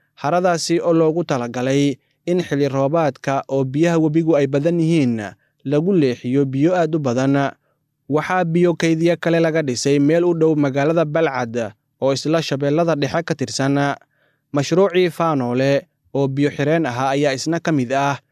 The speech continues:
mashaariicdii horumarineed ee khayraadka biyaha Soomaaliya looga faa'iidaystay. Mashruucyadii guulaystay ee dowladdii Soomaalidu ay khayraadka biyaha uga faa'iidaysatay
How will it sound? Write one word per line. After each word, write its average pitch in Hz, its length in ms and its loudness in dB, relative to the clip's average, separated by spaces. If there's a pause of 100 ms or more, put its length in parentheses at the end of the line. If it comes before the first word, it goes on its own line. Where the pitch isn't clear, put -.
(180)
mashaariicdii 156 640 -2
horumarineed 131 800 -2 (320)
ee 135 180 -2
khayraadka 147 600 -2
biyaha 156 400 0
Soomaaliya 160 500 0
looga 151 280 2
faa'iidaystay. 139 880 0 (760)
Mashruucyadii 156 720 0
guulaystay 131 680 0 (120)
ee 127 180 -2
dowladdii 135 540 0
Soomaalidu 139 760 0
ay 135 120 -2
khayraadka 156 580 -2
biyaha 170 320 2
uga 170 160 0
faa'iidaysatay 131 920 -2